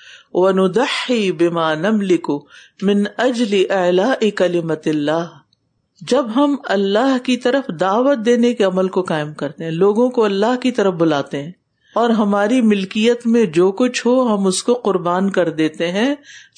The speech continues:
صرف اس لیے کہ اللہ کے کلمے کا بول بالا ہو،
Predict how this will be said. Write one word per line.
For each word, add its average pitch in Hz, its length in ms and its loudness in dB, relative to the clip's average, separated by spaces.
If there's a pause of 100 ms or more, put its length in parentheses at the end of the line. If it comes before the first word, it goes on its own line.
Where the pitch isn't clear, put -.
صرف 254 260 0
اس 220 200 -2
لیے 233 220 2
کہ 247 140 -2 (100)
اللہ 180 400 0
کے 185 120 -4
کلمے 165 400 -4
کا - 140 -4 (140)
بول 156 300 -2
بالا 139 280 -8
ہو، - 160 -20